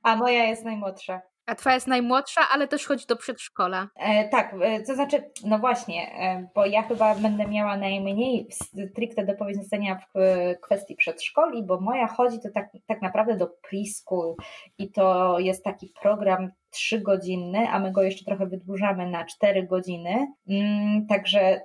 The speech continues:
Speaker 1: to nie jest takie typowo daycare, takie przedszkole, tak jak, e, pewnie
Speaker 2: Mhm.
Speaker 1: wasze dziewczyny chodzą. Pewnie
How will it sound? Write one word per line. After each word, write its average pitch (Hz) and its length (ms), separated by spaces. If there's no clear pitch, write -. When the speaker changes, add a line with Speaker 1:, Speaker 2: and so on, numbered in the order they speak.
Speaker 1:
to 202 120
nie 226 200
jest 220 140
takie 214 200
typowo 196 340
daycare, 185 600
takie 185 240
przedszkole, 185 600
tak 185 160
jak, 180 240
e, 175 400
pewnie 185 360
Speaker 2:
Mhm. - 280
Speaker 1:
wasze 190 280
dziewczyny 185 380
chodzą. 240 440
Pewnie 226 320